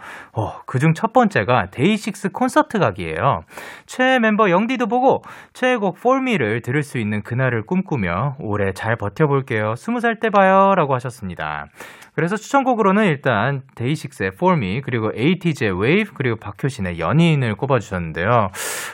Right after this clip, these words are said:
아, 그쵸. 빨리 또 콘서트를 할 수 있는 날이 왔으면 좋겠습니다. 그, 이제 또 For Me라는 곡이 그 나에게인 거죠. 나에게 말을 하는 건데, 마-, 그 요 곡을 쓸 때도 이제 조금 어떻게 보면 새로운 시도를 했었던,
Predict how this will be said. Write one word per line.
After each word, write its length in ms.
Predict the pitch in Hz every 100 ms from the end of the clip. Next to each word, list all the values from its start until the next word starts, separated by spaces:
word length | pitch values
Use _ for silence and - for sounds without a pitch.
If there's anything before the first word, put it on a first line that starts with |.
| -
아, 300 | 87 98 101
그쵸. 480 | 135 135 143 107 -
빨리 300 | 220 254 240
또 140 | 226
콘서트를 560 | 208 240 247 247 165 160
할 80 | 180
수 140 | 175
있는 160 | 143 117
날이 200 | 98 98
왔으면 340 | 92 - 120
좋겠습니다. 920 | 104 - 120 113 92 78 76 87 85
그, 380 | - 117 113 113 107 - - - - - - _
이제 400 | 170 196 190 190 185
또 200 | 202 196 190
For 320 | - 269 302
Me라는 500 | 294 294 254 233 220
곡이 920 | 147 139 135 120 107 127 127 92 87
그 280 | 101 95 92
나에게인 720 | 90 107 208 196 151 113 127
거죠. 340 | 120 90 104 123
나에게 640 | 95 107 131 139 131 127 113
말을 360 | 95 101 113
하는 200 | 131 160 156
건데, 520 | 95 90 143 135 90 -
마-, 200 | - -
그 360 | - 127 120 127
요 400 | 139 185 208 202
곡을 480 | 165 160 - 175 175
쓸 280 | 175 220 214
때도 640 | 196 190 180 202 208 190
이제 220 | 120 117 -
조금 460 | 185 160 165 147
어떻게 240 | 101 101 113
보면 300 | 104 98 98
새로운 280 | 160 180
시도를 380 | 160 - 214 156
했었던, 640 | 147 175 156 87 80 110